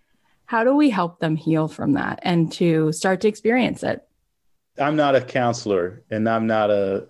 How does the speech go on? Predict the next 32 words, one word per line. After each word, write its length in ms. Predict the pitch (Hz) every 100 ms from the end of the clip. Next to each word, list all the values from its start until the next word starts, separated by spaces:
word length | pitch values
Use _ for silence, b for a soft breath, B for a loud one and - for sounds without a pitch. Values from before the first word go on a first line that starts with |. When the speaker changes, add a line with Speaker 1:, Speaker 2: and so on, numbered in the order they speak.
| -
Speaker 2:
a 160 | 101
psychologist, 960 | - - 95 - 101 95 87 87 - -
uh, 160 | 95
so 160 | - 104
I 80 | 104
have 120 | 110
to 60 | 104
be 80 | 104
really 240 | 101 92
careful, 560 | 87 104 104 - 90 90
even 160 | 98
though 300 | 104 95 92 - - 101 85 85
I 80 | 101
write 300 | 101 104 107
a 60 | 101
lot 180 | 98
about, 420 | 95 95 90 - -
uh, 140 | 98 - B B B _ - 92 -
about 300 | 98 90 -
counselors 480 | - 107 - 101 95
who've 120 | 98
helped 240 | 101 90
me, 300 | 95 107 98
or 80 | 95
at 220 | 98 92 110
least 180 | 107
I've 140 | 104 95
written 180 | 104 107
a 60 |
lot 140 | 98 95
about 180 | 95
that. 160 | - 101